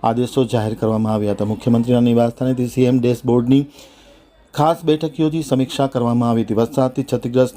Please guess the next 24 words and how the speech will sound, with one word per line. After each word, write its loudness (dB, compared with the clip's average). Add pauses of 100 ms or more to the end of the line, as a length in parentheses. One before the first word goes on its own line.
થયેલા 2
માર્ગ 0
અને -2
બ્રિજની -2
મરામતના 0
કામ 0
માટે 2
ભૂપેન્દ્ર 0
પટેલે -2
વિશેષ -2
સમીક્ષા 0
કરી 0
હતી. -2 (520)
રાજ્યના 2
તૂટેલા -4
માર્ગ 0
અને -2
બ્રિજ 2
બાબતે 2
તાત્કાલિક -2
કામગીરી 0
કરવા 2
માટે 0
સ્પષ્ટ -2